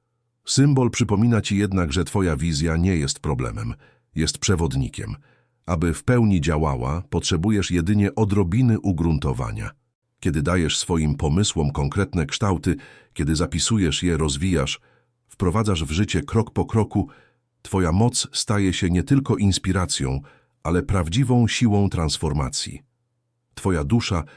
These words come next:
widzi rzeczy, których inni nie widzą. I właśnie dlatego masz możliwość tworzyć, uczyć, prowadzić i oświetlać drogę tym,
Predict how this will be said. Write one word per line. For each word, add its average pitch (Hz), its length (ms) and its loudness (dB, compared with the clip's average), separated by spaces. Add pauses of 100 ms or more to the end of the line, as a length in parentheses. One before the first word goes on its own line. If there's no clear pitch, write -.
(320)
widzi 104 360 0
rzeczy, 117 360 2
których 90 420 -2
inni 104 400 4
nie 90 180 2
widzą. 62 440 -6 (540)
I 85 100 -2
właśnie 85 340 0
dlatego 76 500 -2
masz 64 280 -4
możliwość 69 640 -2
tworzyć, 73 520 -4
uczyć, 92 380 -2
prowadzić 71 600 -4
i 71 100 -2
oświetlać 69 560 -4
drogę 69 320 -2
tym, 82 300 0